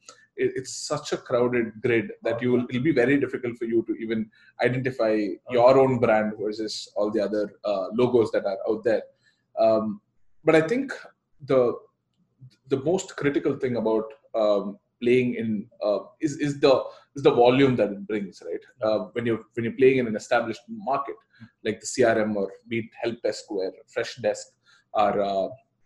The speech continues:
Speaker 1: s-, first product that Freshworks comes from. Uh,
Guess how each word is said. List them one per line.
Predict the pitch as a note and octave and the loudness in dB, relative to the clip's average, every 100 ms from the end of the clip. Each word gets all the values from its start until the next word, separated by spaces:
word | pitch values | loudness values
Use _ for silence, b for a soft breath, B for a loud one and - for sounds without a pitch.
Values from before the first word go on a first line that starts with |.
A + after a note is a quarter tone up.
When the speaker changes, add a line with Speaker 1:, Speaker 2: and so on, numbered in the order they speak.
| _ _ | _ _
Speaker 1:
s-, | - - _ | -20 -20 _
first | D#3+ C#3 - - | 2 2 2 0
product | G#2 G2 - | 2 2 -4
that | G#2+ | -8
Freshworks | A#2 - - - - | -8 -6 -6 -8 -8
comes | A2+ - | -8 -8
from. | F#2+ - b b b b - | -10 -12 b b b b -4
Uh, | A#2 A2 | 2 2